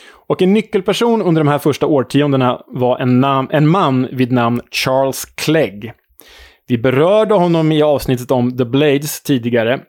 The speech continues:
av den enkla anledningen att han faktiskt var med och grundade United. Born and raised i Sheffield och bodde där hela sitt liv. En fotbollens man,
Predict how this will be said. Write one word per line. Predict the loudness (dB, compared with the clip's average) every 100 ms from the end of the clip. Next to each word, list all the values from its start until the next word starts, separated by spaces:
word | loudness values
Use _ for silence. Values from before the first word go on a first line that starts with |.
| -4
av | -2 0
den | 0
enkla | 0 -2 0
anledningen | 0 2 2 2 0 -2
att | -4
han | -4 -4
faktiskt | -4 -4 -4
var | -2
med | -2 -4 -2
och | 0 0
grundade | 0 2 2 0 0
United. | 2 2 0 0 -4 -8 -14 -14 _ _ _ _ _ _ _ -20 -18 -6
Born | 2 4 2 2
and | 0 2
raised | 2 2 0
i | -2
Sheffield | -2 -4 -2 -2 -2 -6 -20 -8
och | -4 -2
bodde | -2 0
där | 2 2
hela | 2 -2
sitt | -4 -4
liv. | -2 -2 -6 -16 _ _ _
En | -6 -2
fotbollens | -2 -2 0 0 0
man, | -2 -2 -8